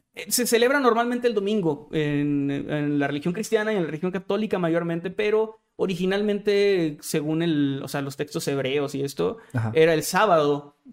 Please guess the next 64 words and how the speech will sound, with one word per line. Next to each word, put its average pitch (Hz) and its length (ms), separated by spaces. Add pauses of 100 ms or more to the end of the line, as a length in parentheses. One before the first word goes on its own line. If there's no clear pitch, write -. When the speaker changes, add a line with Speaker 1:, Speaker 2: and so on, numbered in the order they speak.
Speaker 1:
el 139 140
séptimo 147 380
día, 185 500 (260)
que 170 80
es 160 60
el 160 120
sabbat, 170 440 (280)
Speaker 2:
Ah, 117 280
Speaker 1:
que 156 60
es 156 60
lo 165 60
Speaker 2:
sí, - 60
Speaker 1:
que - 60
tienen 160 200
Speaker 2:
es 143 40
Speaker 1:
los, 143 100
los - 40
Speaker 2:
cierto. 123 220
Speaker 1:
judíos, 165 320
¿no? 165 140
Luego 180 200
ya, 180 220
no 180 140
recuerdo 233 480
cómo 226 160
estaba 226 180
la 196 60
historia, 170 200
está 202 140
muy 214 140
interesante 180 420
también, 156 340
eh, 139 220
lo, 135 260
lo 143 140
voy 147 180
a, 139 320
a 131 80
investigar. 139 380
Speaker 2:
De 123 180
cómo 143 220
Speaker 1:
De 165 120
Speaker 2:
cambió. 131 180
Speaker 1:
cómo 196 200
cambió 175 280
a - 20
domingo, 185 420
porque 156 200
creo 170 100
que 202 80
tenía 190 340
algo 190 160
similar 170 300
a 175 40
eso 180 140
que 156 60
decían 160 300
de 147 220
Porfirio 160 340
Díaz 160 160
cuando 143 240
puso 151 180
su 135 240
cumpleaños 139 640